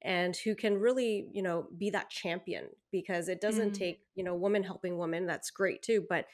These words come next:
Speaker 2: Yeah.
Speaker 1: it takes men to also believe in,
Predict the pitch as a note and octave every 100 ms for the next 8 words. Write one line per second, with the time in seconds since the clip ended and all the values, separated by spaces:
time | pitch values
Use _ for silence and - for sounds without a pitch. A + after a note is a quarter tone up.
0 | - - G#3 - A3 - F#3+ F#3+ F3+ F3+
1 | - - - E3+ E3 - F3 F3+ F3 E3+
2 | D#3+ E3+ E3